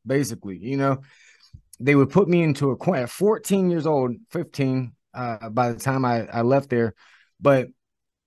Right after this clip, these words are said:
I would, they, I would be forced to stand in a corner, <laughs> right? Like, I was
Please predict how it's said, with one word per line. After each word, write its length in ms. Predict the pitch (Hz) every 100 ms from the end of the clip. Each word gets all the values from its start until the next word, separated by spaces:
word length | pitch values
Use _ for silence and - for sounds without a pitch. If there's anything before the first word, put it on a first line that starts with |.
| _ _ _ _ _ _ -
I 220 | 98 156
would, 320 | 156 120 -
they, 120 | 147
I 120 | 151
would 160 | 156 151
be 80 | 139
forced 440 | 120 180 185 175
to 60 | 127
stand 360 | - 156 156 151
in 120 | 131
a 60 |
corner, 520 | - 147 151 131 107 - _ _
<laughs> 280 | 131 127 -
right? 300 | 151 147 160 - _ _ _ _
Like, 200 | 147 143
I 100 | 139
was 280 | 135 131 -